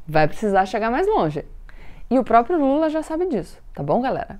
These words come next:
Porque enquanto vocês estão aí, "Ah, meu Deus, que absurdo, nossa", o, o Lula tá lá conversando bastante. Ele sabe que é importante conversar, ele sabe que o eleitorado dele não está só nessa esquerda maravilhosa, pura, que se apresenta nas redes.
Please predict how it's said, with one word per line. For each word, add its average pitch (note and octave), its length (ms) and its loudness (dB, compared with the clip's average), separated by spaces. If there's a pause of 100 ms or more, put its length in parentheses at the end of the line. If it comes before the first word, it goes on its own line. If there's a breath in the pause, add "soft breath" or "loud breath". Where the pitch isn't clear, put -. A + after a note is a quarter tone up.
(100)
Porque D#3+ 440 -4
enquanto F3+ 300 -4
vocês F#3 140 -4
estão F3+ 160 -6
aí, E3+ 200 -2
"Ah, D5 260 0
meu G4+ 200 0
Deus, A#4+ 460 0
que - 100 -2
absurdo, E4 640 -2
nossa", B3+ 420 -2
o, - 300 -8 (200)
o A3 60 -6
Lula B3+ 300 -4
tá E4 120 -8
lá D#4+ 280 -4 (420)
conversando A3 520 -4
bastante. D#4 480 -4 (320 loud breath)
Ele F3 160 0
sabe F#4+ 420 0
que G4+ 80 -4
é F#4+ 60 0
importante A#3 400 -2
conversar, E3+ 560 -4 (220 loud breath)
ele C4 240 6
sabe E4+ 680 6
que F#4 100 2
o E4 40 6
eleitorado B3 520 4
dele F#3+ 220 2
não G3+ 220 0
está A#3 260 0
só A3+ 160 -4
nessa G#3 240 -2
esquerda F#3 640 2
maravilhosa, F3 680 2
pura, F#3 540 2
que - 80 -12
se - 80 -2
apresenta E3+ 460 0
nas D#3 180 -8
redes. F#3+ 320 0